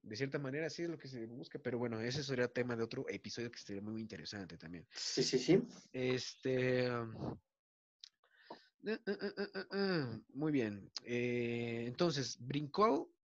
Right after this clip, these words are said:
Speaker 1: del, del, los Pumas brincó a San Diego Sockers, donde nada más estuvo un
Speaker 2: Ujú.
Speaker 1: año, una temporada,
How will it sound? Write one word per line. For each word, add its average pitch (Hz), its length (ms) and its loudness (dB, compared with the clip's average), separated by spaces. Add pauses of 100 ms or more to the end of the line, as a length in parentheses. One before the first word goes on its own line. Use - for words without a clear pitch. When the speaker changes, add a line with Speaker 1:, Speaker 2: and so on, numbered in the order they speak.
(260)
Speaker 1:
del, 127 840 0 (240)
del, 123 760 0
los 139 180 2
Pumas 185 240 0
brincó 156 580 0
a - 280 -2 (160)
San 117 240 -4
Diego 127 200 0
Sockers, 175 380 0
donde 127 220 -2
nada 123 160 0
más 127 160 0
estuvo 123 240 -4
un 120 120 -2
Speaker 2:
Ujú. 131 120 2
Speaker 1:
año, 165 100 2
una 147 140 -2
temporada, 123 560 0